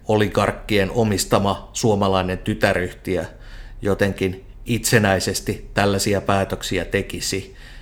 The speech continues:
ja, ja että he lähtisivät nyt sitten sillä kymmenellä miljoonalla eurolla vuodessa esimerkiksi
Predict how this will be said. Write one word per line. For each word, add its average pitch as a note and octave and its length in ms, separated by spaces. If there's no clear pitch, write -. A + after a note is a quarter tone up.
ja, F2 300
ja F#2 280
että - 240
he G#2 220
lähtisivät F#2 680
nyt G2+ 160
sitten G2 420
sillä F#2+ 380
kymmenellä F#2 540
miljoonalla F#2 640
eurolla F#2 420
vuodessa F#2+ 460
esimerkiksi F#2+ 920